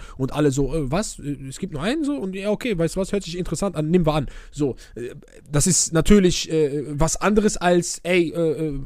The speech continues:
ihr, ihr, ihr seid, ihr gehört ab jetzt zu uns, so, ihr, ihr ändert, weißt du, ich meine, so, ihr seid ab jetzt das, was wir sind, so. So Religion ist, glaub ich, noch mal ein bisschen mächtiger, um Leute so zusammenzuführen.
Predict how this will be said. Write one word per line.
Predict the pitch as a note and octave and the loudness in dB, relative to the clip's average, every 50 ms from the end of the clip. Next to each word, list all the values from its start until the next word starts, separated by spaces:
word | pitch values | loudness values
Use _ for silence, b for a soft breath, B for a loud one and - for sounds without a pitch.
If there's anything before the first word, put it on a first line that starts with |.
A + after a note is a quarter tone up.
| - C3+ | -10 -12
ihr, | C#3+ - D3+ D#3 D#3 - | -14 -12 -8 -8 -8 -6
ihr, | D#3 D3+ D3 D3 C#3+ C#3 - | -2 -2 0 0 -2 -4 -4
ihr | - D3 C#3 | -2 0 2
seid, | C3 D#3 D3+ - | 2 2 0 0
ihr | - D3 | -4 2
gehört | C#3+ E3+ E3 - | 2 4 4 4
ab | D#3+ - | 2 0
jetzt | D#3+ C#3 - | 0 0 0
zu | - C#3+ | -4 -4
uns, | E3 D3+ C3 - | -4 -4 -4 -6
so, | - A#2 A2 | -8 -8 -10
ihr, | A2 B2+ C3+ B2 | -8 -8 -8 -8
ihr | A2+ A#2+ C3 - - - - - | -8 -10 -14 -14 -18 -20 -8 -2
ändert, | D#3+ D#3+ D#3 C#3 - - C#3 | 2 2 2 2 0 -4 0
weißt | D3+ G3 G#3+ | 2 2 2
du, | |
ich | G#3 - | 2 4
meine, | F3 E3+ D#3+ E3+ D#3 | 4 4 4 4 4
so, | D3 D#3 D3+ C#3+ B B B B B | 6 4 4 4 B B B B B
ihr | E3 D3 C3+ | 0 0 2
seid | D#3 D#3+ D#3 | 2 0 2
ab | - E3+ - - | 0 0 2 2
jetzt | D#3+ - - - - - - | 2 0 0 -8 -12 -14 -8
das, | C#3 C3+ D#3 - - | -4 -4 -2 -2 -2
was | D3 - - - | -2 -4 -2 0
wir | D#3 D3 C#3+ C3+ A2+ C#2+ | 2 2 2 0 -2 -6
sind, | - A#2+ B2 A#2+ A2 - | -6 -6 -6 -6 -8 -10
so. | - F2 - - - - - | -14 -16 -16 -18 -20 -12 -8
So | C3 B2 C3+ D3 | -4 0 0 6
Religion | C3+ F3 F3 F3 C#3+ C3+ E3+ G3 A3 | 6 8 8 8 6 8 8 8 8
ist, | G#3 F3+ - | 6 4 2
glaub | - F#3+ F3+ | 4 4 4
ich, | F3 - | 4 2
noch | G3 G3 - - | 0 -2 -2 0
mal | F3 E3+ E3 D#3+ D#3 D3+ B B B B B B B B - - - - | 0 2 2 2 2 0 B B B B B B B B -20 -20 -20 -18
ein | B1+ D2+ E3 E3 | -14 -8 -2 2
bisschen | G#3 G3 - - G3 E3+ E3+ | 2 4 4 4 4 4 8
mächtiger, | F#3+ A3+ - - - G3+ E3+ C#3+ C#3 C3 A#2+ | 8 8 8 8 6 2 2 2 0 0 0
um | - C#3 C#3+ C#3 | -2 0 2 2
Leute | D3 D#3 D3+ D3 - C3+ | 4 4 4 4 2 2
so | C3 C#3 C3+ | 2 0 0
zusammenzuführen. | B2+ - C#3 C3 D3+ D3 C#3+ - - - C3+ A#2+ A#2 A#2 - | 0 0 2 2 2 2 2 -2 -4 -4 -4 -4 -4 -6 -12